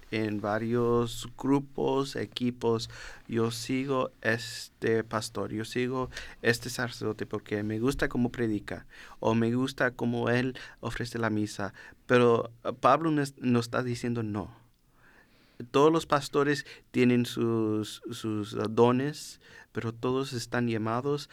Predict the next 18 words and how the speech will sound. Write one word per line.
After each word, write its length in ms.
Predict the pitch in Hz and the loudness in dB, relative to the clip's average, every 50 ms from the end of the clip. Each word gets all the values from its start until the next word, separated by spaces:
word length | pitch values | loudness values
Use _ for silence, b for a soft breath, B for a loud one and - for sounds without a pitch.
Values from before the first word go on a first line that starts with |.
| B B B | B B B
a 120 | B 107 107 | B -8 -6
servir 500 | - - 110 113 113 113 117 117 - - | -4 -4 -4 -2 -2 -2 -2 -2 -2 -4
a 120 | - 117 | -6 -8
Cris-, 420 | - - - 110 107 107 - - - - | -8 -4 -2 -2 -2 -2 -4 -12 -16 -6
Cristo 340 | - 139 139 135 139 - 127 | -2 0 0 0 0 -4 -6
Jesús, 420 | 123 120 117 - 127 123 123 - B B B B B B - - | -4 -6 -6 -4 -4 -4 -4 -4 B B B B B B -6 -2
el 240 | 123 117 120 - 117 117 | -2 0 0 -2 -2 2
único 440 | 139 143 151 147 147 143 123 113 - | 4 4 4 4 2 0 -4 -4 -4
pastor. 440 | - 92 - - - - 92 - - - - - - - _ - - b b b b b b b b b b b b b b - | -4 -6 -6 -8 -12 -14 -16 -16 -16 -18 -20 -20 -20 -20 _ -20 -20 b b b b b b b b b b b b b b 2
Tenemos 540 | - 117 120 123 123 131 127 123 123 - - - | 4 4 6 6 4 4 2 0 -2 -4 -6 -4
un 200 | 143 135 143 143 | -2 -2 0 0
pastor 540 | - 139 131 123 - - 127 127 127 127 127 | 0 -2 -2 -2 -4 -6 -4 -4 -4 -4 -2
de 140 | 123 117 117 | -4 -4 -2
la 160 | 117 113 110 | -2 -4 -4
iglesia 560 | 104 110 117 123 139 131 - 175 165 160 - | -4 -2 -2 -2 -4 -6 -8 -8 -8 -8 -8
y 120 | 113 110 107 | -8 -6 -6
es 160 | 107 104 - | -6 -6 -8
Jesucristo. 840 | - - 110 - - 101 - - 104 98 95 - - - - - - | -8 -8 -8 -8 -8 -12 -12 -10 -10 -10 -10 -10 -14 -12 -12 -12 -12